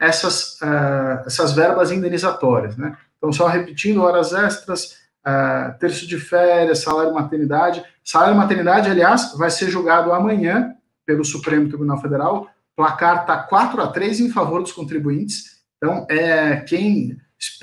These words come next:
quem não entrou com essa ação, é, relacionado ou à contribuição de terceiros, ou à contribuição patronal do sat, vale a pena entrar com essa ação, ou acompanhar, pelo menos, o julgamento do Supremo Tribunal Federal amanhã.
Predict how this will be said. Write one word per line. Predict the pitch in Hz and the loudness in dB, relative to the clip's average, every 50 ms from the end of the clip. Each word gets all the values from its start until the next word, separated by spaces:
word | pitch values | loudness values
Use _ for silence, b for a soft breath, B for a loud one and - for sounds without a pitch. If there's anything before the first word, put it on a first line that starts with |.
| - - - | -8 -8 -4
quem | - 180 190 | 0 2 2
não | 208 214 | 4 4
entrou | 214 - - 214 208 208 | 2 2 2 0 0 0
com | 190 | 0
essa | 165 - 160 | -2 -2 -2
ação, | 143 - - 185 214 220 208 214 - | -4 -2 -2 0 0 0 -2 -2 -4
é, | 156 151 147 139 135 127 | -4 -2 0 0 0 0
relacionado | 131 156 156 160 156 - 175 156 151 151 147 143 131 127 127 127 B B B B _ _ _ _ | -2 0 0 0 0 -2 -2 -2 0 2 2 2 0 -2 -4 -8 B B B B _ _ _ _
ou | 170 202 220 | 2 4 6
à | 233 233 226 | 6 4 2
contribuição | 208 185 202 - 165 147 147 165 156 | -2 -6 -6 -8 -8 -6 -6 -8 -10
de | 143 | -10
terceiros, | - 151 - - - 190 190 180 151 170 | -10 -10 -10 -6 -4 -2 -2 0 -2 -2
ou | |
à | 170 | -4
contribuição | - 180 175 - 156 - 147 147 - 156 143 | -6 -8 -12 -12 -6 -4 -4 -4 -4 -6 -6
patronal | 143 147 139 - 135 135 143 151 156 151 | -6 -6 -6 -6 -4 -2 0 0 -2 -2
do | - - | -4 -6
sat, | - 139 - - - 156 160 - - B B B B B B B _ - | -6 -6 -6 -4 -2 -2 0 -2 -2 B B B B B B B _ -2
vale | 135 151 165 175 | 2 2 4 4
a | 180 165 | 4 2
pena | - 160 160 175 185 190 175 - - - | 2 0 0 0 0 -2 -2 -4 -4 -6
entrar | 165 170 156 147 - 156 151 156 156 - | -4 -4 -4 -2 0 2 2 2 2 0
com | 165 151 | -2 -2
essa | 147 147 151 | 0 0 -2
ação, | 139 - - - 160 160 170 160 B B B _ | -2 -2 0 2 2 2 2 0 B B B _
ou | - 156 156 151 165 | 0 0 2 4 4
acompanhar, | 165 160 - 208 202 202 190 165 170 196 202 | 4 4 6 4 6 6 6 6 6 6 4
pelo | 202 185 165 156 | 4 2 2 2
menos, | 165 180 208 226 208 - - | 2 2 2 2 2 0 -2
o | 156 | -2
julgamento | 143 175 175 170 147 156 165 160 - 156 | -2 0 2 2 2 0 0 -2 -6 -8
do | 151 156 | -8 -8
Supremo | - - - - 156 151 147 | -10 -12 -6 -4 -2 0 0
Tribunal | 147 147 147 147 139 143 139 139 | -2 -2 -2 0 0 0 -2 -2
Federal | - 147 143 135 131 131 | -2 -2 0 0 0 0
amanhã. | 139 147 165 170 156 165 214 214 214 | 0 -2 -2 -2 -2 0 -2 -2 -4